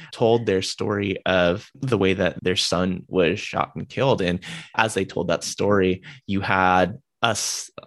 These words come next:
uh, quote unquote, audience members, but participants in that session, you know, pick out aspects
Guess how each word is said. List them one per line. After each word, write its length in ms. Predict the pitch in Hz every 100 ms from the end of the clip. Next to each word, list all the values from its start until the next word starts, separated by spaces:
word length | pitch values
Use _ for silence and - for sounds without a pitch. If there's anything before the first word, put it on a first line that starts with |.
| _ _ -
uh, 160 | 135 -
quote 320 | - 147 147 -
unquote, 320 | 113 120 104
audience 300 | 113 104 107
members, 220 | 120 101
but 140 | - -
participants 540 | 117 135 139 127 104
in 100 | 95
that 180 | 98 -
session, 500 | - 104 - 98 90 -
you 80 |
know, 320 | 127 95 90 - _ _ -
pick 240 | 131 127
out 240 | 117 104 -
aspects 680 | 101 101 - 98 90 -